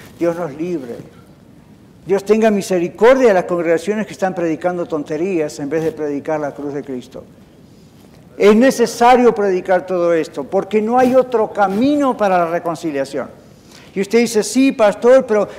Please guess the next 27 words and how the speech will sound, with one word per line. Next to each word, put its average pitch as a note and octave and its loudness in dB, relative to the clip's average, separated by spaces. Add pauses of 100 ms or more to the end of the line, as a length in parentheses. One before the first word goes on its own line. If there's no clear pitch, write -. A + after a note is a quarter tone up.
mi G3+ -4
compañero A3 2
de B3 4
trabajo, A3 2
mi G3+ -6
familiar, G#3 0
mi G3 -8
amigo, A#3 -2 (220)
dice A#3 -2
que A3+ 2
eso A#3 -4
es A3+ -8
tener A3+ -2
una G#3+ -2
mente G#3+ -2
muy G#3+ 0
estrecha". G3+ -2
Exactamente, C#4+ 0 (360)
porque G#3 2
la A3 6
Biblia C4+ 4
dice C4+ 0
que B3 4
estrecho C4+ 2
es C4 -2
el C4 2
camino. C4+ 4